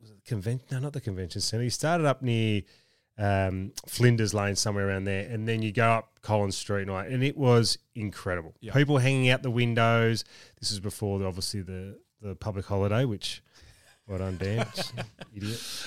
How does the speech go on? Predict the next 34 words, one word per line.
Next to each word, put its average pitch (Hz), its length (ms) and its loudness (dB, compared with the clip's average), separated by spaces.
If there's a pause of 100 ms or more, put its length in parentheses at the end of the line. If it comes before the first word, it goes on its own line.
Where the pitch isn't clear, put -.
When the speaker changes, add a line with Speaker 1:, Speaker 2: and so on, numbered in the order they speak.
(120)
Speaker 2:
Yeah. 123 260 6
Speaker 1:
Um, 135 100 4
before 151 320 6
that 151 140 10
happened, 151 340 8
and 156 360 4
it 185 80 2
was 175 180 4
amazing. 147 560 4 (100)
I 147 120 4
mean, 156 160 6
I 165 120 10
had 143 220 6
mates 135 260 4
hanging 123 260 2
out 117 120 4
of - 80 -4
pubs, 127 640 0 (420)
uh, 110 280 4
all 139 200 6
of 120 60 6
those 120 200 8
type 123 140 4
of 104 60 2
things. 113 140 2
They'd 104 120 0
fly 117 280 4
down 113 100 4
from 95 160 -4
Queensland, 113 720 2
and 104 140 0
you'd 98 140 -4
get 117 120 4
up 117 220 -2